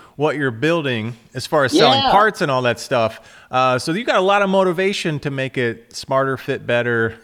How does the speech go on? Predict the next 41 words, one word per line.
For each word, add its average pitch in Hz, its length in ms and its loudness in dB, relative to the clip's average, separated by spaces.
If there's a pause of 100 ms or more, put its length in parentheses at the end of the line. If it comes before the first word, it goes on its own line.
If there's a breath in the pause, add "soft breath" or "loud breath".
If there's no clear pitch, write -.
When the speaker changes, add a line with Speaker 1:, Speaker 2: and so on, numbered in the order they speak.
Speaker 1:
<laughs> - 120 -20
you 160 100 -6
know, 165 120 -2 (140)
better 170 200 0
quality, 156 540 0
higher 151 260 2
performance 139 720 -6
than 117 260 -2 (380 loud breath)
most 233 200 2
of - 40 -6
the 156 80 0
guys 113 260 2
that 107 100 0
are 104 60 0
out 92 180 0
there, 90 140 -4
right? 117 240 -4 (680 soft breath)
Speaker 2:
Yeah, 160 180 0
precisely, 147 760 -2
you 143 120 -4
know, 147 260 -2
and 131 220 -4 (380 soft breath)
and 147 180 2
the 151 40 4
way 208 180 4
we 220 160 -4
develop 170 520 0
parts, 156 500 -2
I 151 60 -2
mean, 156 220 0
it 170 120 -4
is 127 200 -10
so - 220 0
old 139 400 -2
school. 139 360 -4
It, 120 120 -6
it's 135 200 -6
really 208 220 2
kind 131 240 -4
of 98 80 -12
fun, 139 420 -2